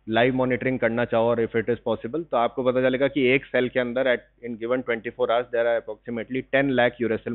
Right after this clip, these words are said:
molecules in the D N A। It is a very significant number। ये क्यों होता है? Because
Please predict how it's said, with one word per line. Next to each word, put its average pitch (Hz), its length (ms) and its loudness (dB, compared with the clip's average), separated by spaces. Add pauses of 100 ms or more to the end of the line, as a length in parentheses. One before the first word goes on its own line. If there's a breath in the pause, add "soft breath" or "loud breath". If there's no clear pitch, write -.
molecules 107 420 -8
in 104 80 -12
the 113 160 -4
D 98 120 -6
N 87 60 -10
A। - 140 -20 (680)
It 117 60 -10
is 127 40 0
a 135 60 0
very 131 240 2 (220)
significant 120 540 -2
number। 90 220 -10 (2500)
ये 147 100 4
क्यों 180 220 4
होता 160 220 4
है? - 200 2 (1200)
Because 175 320 6